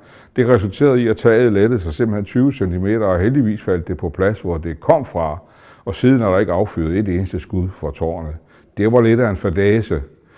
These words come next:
Vi ved jo alle sammen, at lige neden for Kastelstårnet har vi Kanondalen, og hvis du går en tur i Kanondalen, vil du stadigvæk kunne se lidt af de skanser,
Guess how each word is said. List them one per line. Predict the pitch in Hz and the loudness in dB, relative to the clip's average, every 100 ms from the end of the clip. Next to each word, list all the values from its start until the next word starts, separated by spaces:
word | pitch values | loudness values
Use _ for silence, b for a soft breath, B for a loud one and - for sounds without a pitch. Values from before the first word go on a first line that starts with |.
| b b | b b
Vi | 101 | -2
ved | 98 139 | 4 6
jo | 131 | 6
alle | 104 127 | 4 2
sammen, | 123 107 107 | 0 0 0
at | 87 | -4
lige | 85 123 | -2 0
neden | 117 101 123 | 0 0 -2
for | - 92 82 76 - | -2 -2 -2 -4 -8
Kastelstårnet | 80 - 120 - 104 90 | -6 -2 -2 -2 -2 -2
har | 85 101 | -2 -2
vi | 90 | -2
Kanondalen, | - 90 117 175 127 104 98 95 101 B B B B | -4 -2 0 -2 0 -2 -2 -4 -8 B B B B
og | 107 87 | -2 -2
hvis | 82 85 | 0 -4
du | - 85 | -4 -4
går | 92 101 | -2 -2
en | |
tur | 92 113 107 | -2 0 2
i | |
Kanondalen, | 85 95 110 139 107 104 98 | 2 -2 -2 -2 -2 -2 -2
vil | 95 | -2
du | 90 82 | -2 -4
stadigvæk | - - 104 120 104 | -6 0 2 2 0
kunne | - 113 | -2 -6
se | - 131 | 0 0
lidt | 117 113 | 2 2
af | 113 | 0
de | 98 117 | 0 -2
skanser, | 110 107 104 143 151 | -2 -2 -2 -2 -4